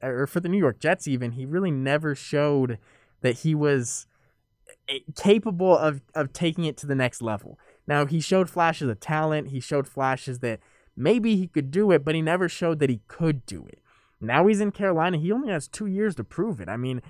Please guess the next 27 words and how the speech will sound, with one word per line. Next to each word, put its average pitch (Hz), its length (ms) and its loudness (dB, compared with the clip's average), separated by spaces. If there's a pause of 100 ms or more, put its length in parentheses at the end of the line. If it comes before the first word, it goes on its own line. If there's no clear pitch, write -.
(240)
if 127 140 -2
he 202 100 4
doesn't 220 340 6
do 208 180 0
it 196 60 4
in 185 120 0
the 170 60 2
next 165 260 0
two 190 140 -2
years, 175 360 4
the 127 80 -6
Panthers 165 400 -2
are 135 40 0
moving 123 320 -4
on. 117 300 -8 (340)
I - 60 -6
mean, 127 140 0
I, 139 260 2
I 147 60 -2
think 175 160 0
it's 147 100 -4
plain 175 240 -2
and 139 100 -2
simple. 185 320 0
They're 143 120 0
not 175 180 0
gonna, 143 380 0